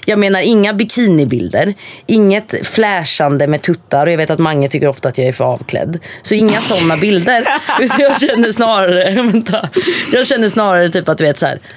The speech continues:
Speaker 1: att jag ska typ bara le och se väldigt trevlig ut. För det är det jag är.
Speaker 2: Ja, känner du att du speglar ditt rätta jag om du gör det?
Speaker 1: Mm.
Speaker 2: Eller känner du att, eh, du gör det för att folk har så mycket fördomar, att om du lägger ut en bikinibild så kommer de tro att du är lätt,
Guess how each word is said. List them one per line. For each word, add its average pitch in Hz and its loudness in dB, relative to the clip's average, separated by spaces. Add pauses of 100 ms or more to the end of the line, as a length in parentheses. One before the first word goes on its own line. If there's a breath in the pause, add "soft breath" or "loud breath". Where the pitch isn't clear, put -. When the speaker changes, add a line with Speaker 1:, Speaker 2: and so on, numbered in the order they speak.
(120)
Speaker 1:
att 185 -4
jag 202 0
ska 220 -2
typ 190 -2
bara 165 2
le 151 2
och - 0
se 156 0
väldigt 151 0 (200)
trevlig 185 0
ut. - -10 (520)
För - -2
det 302 2
är 247 0
det 262 2
jag 220 2 (240)
är. - -6 (840)
Speaker 2:
Ja, 233 2
känner 285 4
du 220 4
att 208 -2
du 190 4
speglar 185 0
ditt 175 0
rätta 175 -2
jag 180 2
om 175 4
du 160 4
gör 160 0
det? 82 -6 (340)
Speaker 1:
Mm. 202 2 (680 loud breath)
Speaker 2:
Eller 262 2
känner 214 2
du 190 2
att, - -4
eh, 185 2
du 233 2
gör 226 2
det 175 0
för 185 0
att - -4
folk 202 -2
har 220 2
så 208 0
mycket 170 2
fördomar, 180 2
att 170 -2
om 185 4
du 196 2
lägger 208 2
ut 180 0
en 170 4
bikinibild 175 2
så 180 2
kommer 170 2
de 165 2
tro 165 -2
att 156 -4
du 165 2
är 165 0
lätt, - -4